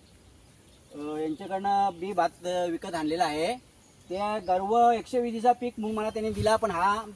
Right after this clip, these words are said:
पीक एकदम हलवार निघाला. दा-, तोच हा एकशे वीस दिवसाचा पीक म्हणतो बघा, हा एकशे वीस दिवसाचा पीक मी इथं पाण्याची जागा आहे तिथं लावलेला आहे.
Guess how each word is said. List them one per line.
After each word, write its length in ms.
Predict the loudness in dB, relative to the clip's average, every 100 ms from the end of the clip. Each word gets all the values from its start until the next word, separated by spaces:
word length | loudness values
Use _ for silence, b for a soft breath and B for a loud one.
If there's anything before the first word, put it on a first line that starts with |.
| -10
पीक 200 | -8 -6
एकदम 300 | -6 -2 -2
हलवार 300 | -2 0 0
निघाला. 300 | 0 0 -2 -8 -20 -20 -20 -20 -20 -20 -20 -20 -20 -18 -16 -12
दा-, 320 | -4 0 0 -2 -6 -6
तोच 200 | 4 4 4 2
हा 180 | 4
एकशे 260 | 4 4 -2
वीस 140 | -2
दिवसाचा 300 | -2 0 2
पीक 280 | 2 0 -2
म्हणतो 400 | -4 0 4 4 4
बघा, 400 | 2 2 2 2 0 -8
हा 220 | -4 -2
एकशे 400 | -4 -10 0 0
वीस 260 | 2 -4
दिवसाचा 320 | -6 -4 0 0
पीक 280 | 0 -6
मी 100 | -4
इथं 140 | -2 -2
पाण्याची 400 | -4 -6 -6 -4
जागा 240 | -2 -2
आहे 100 | -4
तिथं 220 | -4 -6
लावलेला 420 | -2 0 2 2 2
आहे. 340 | 0 -2 -4